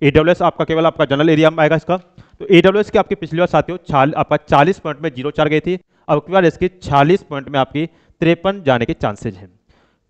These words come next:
अगली बार बात करते हैं आपके एससी कैटेगरी आपकी बॉर्डर एरिया और जनरल एरिया। तो इकतालीस पॉइंट में पन्द्रह गई थी आपकी, अब की बार छियालीस पॉइंट में आपकी बासठ। आपकी बॉर्डर एरिया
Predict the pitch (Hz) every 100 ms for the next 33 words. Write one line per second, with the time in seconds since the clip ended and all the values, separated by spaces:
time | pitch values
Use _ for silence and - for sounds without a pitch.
0 | _ 139 156 185 180 - 165 170 156 -
1 | 147 147 - 190 160 151 160 151 - 170
2 | - 131 - _ _ 127 127 139 165 165
3 | 185 175 131 120 107 104 101 _ _ _
4 | 180 - 175 185 - 170 175 - 147 165
5 | 165 185 170 185 156 - 156 160 143 147
6 | 175 151 143 147 135 170 180 _ _ 123
7 | 139 123 107 - - _ _ _ _ _
8 | _ _ 139 139 175 139 131 143 160